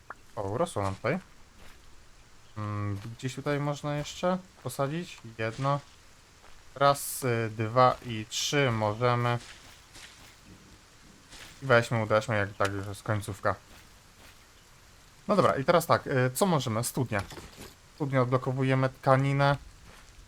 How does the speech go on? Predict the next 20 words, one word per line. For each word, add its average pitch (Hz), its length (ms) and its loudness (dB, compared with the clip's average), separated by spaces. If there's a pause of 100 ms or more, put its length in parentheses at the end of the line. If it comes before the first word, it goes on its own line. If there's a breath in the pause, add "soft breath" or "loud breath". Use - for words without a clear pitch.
(100)
No 135 100 2
to 131 100 -2
dwa 110 240 4
razy 104 240 2
tkanina. 180 600 -2 (360)
Tutaj 107 240 -2
sobie 104 280 -6
zróbmy 101 440 -4 (760)
raz 101 300 0
i 117 80 -8
dwa. 110 280 2 (640)
Ogólnie 107 300 -2
zrobimy 104 260 -2
sobie 104 240 -6
cztery 135 360 2
razy 123 440 2
i 175 160 0
łóżko, 123 460 2
i 135 140 -2
mamy 120 340 4